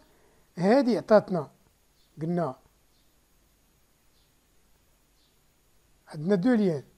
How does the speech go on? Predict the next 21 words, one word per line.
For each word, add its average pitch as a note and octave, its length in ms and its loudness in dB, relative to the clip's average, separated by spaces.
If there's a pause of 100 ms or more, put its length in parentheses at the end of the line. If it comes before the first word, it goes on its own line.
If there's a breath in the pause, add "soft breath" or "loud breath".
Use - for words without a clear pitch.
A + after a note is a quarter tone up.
(840)
ليان G#3 220 2
انترن A#3 560 4 (1500)
و F#3 100 0
ليان A#3 200 4
اكسترن، F3 520 -2 (640)
اولا G3+ 440 2 (720)
الرابط A#3+ 440 4
الداخلي A3 640 0 (520)
والرابط B3 420 0
الخارجي، A#3 560 0 (760)
اولا G3+ 420 4 (720)
الرابط A#3+ 580 2 (220)
ريلاتيف F#3+ 560 2
اللي F3 200 -4
داخل D#3 360 -8
في D3 80 -12
وسط، D3 240 -14
آه، D3+ 60 -8
آه، E3+ 560 -14
لو F#3 180 -4
ليان G#3 360 0